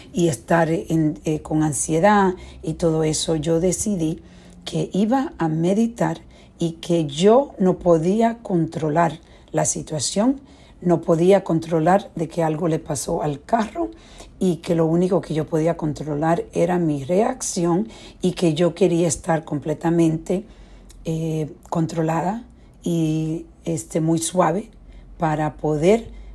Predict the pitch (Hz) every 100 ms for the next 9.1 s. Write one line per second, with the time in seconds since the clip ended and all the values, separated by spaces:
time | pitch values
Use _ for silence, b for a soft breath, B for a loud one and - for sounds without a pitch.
0 | B - 190 - 180 - - - 262 202
1 | - - 175 160 - 156 - 190 185 208
2 | - 170 147 180 208 233 214 208 165 185
3 | 170 156 - 151 147 - - 156 156 -
4 | 170 151 147 - 156 147 147 - - -
5 | - - - B B B B B B B
6 | B B - 226 226 226 - - - -
7 | - - - - - 190 208 208 254 -
8 | 262 233 214 180 - 190 180 175 175 175
9 | 180